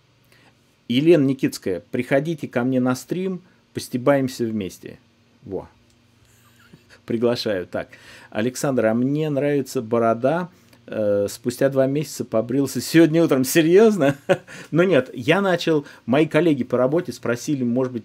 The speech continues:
н-, недели три назад, что-то в этом духе. Ну, она, она, так, ничего, вначале было не очень. Но щас уже я как-то ради прикола. Так, а,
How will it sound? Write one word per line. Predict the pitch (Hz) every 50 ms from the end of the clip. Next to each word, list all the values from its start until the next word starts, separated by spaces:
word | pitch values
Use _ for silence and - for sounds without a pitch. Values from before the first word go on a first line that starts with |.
| _ _ -
н-, | 113 117 113 107 104 101
недели | 110 117 117 113 123 120 120 127 135 135 117
три | - - 131 120 110
назад, | 98 95 95 90 98 87 82 -
что-то | - 101 95 98
в | 98
этом | 98 - 107 107 107
духе. | 101 95 87 - 98 92
Ну, | 92 107 113 110 113
она, | 113 113 120 117 113 110 120
она, | - 127 117 123 135 147 - - _ _ _ _
так, | - 285 - -
ничего, | - 202 202 - 233 202 156 117 101 90
вначале | 98 113 139 160 175 - 190 170 151 135
было | 135 139 135 127 123 117 104 - _ _ _ _ _ -
не | 123 127 123
очень. | 113 98 92 - - - 98 - _ _ - - - - _ -
Но | 117 123
щас | 123 - 123 120 -
уже | 123 120 123 113
я | 107 104 98
как-то | - - 104 - - 92 92 92 - _ _ _ _ _ _ -
ради | - 101 110 107 98
прикола. | - - 113 113 - 117 98 95 98 98 - _ _ _ _ _ _ _ _ _ _ _ _ _ _ _ _ _ _ - - _ -
Так, | 117 95 - - _ _ _ _ - - - _ -
а, | 92 98 98 95 92 95 92 92 92 92 90